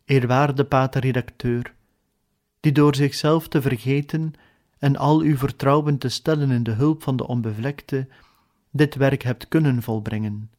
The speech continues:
Ik groet u als soldaat, als redacteur. Ik groet u als ridder van Maria.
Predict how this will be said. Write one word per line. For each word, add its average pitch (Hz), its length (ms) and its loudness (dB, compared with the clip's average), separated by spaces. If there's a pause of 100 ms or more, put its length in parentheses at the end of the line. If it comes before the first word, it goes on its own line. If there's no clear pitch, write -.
(920)
Ik - 280 -2
groet 175 460 0
u 139 220 0 (240)
als 131 260 0
soldaat, 123 720 -2 (800)
als 131 340 -2
redacteur. 135 840 -2 (1120)
Ik - 160 -8
groet 165 340 2
u 143 140 4
als 123 260 -2
ridder 131 400 -2
van 117 160 -2
Maria. 113 460 -6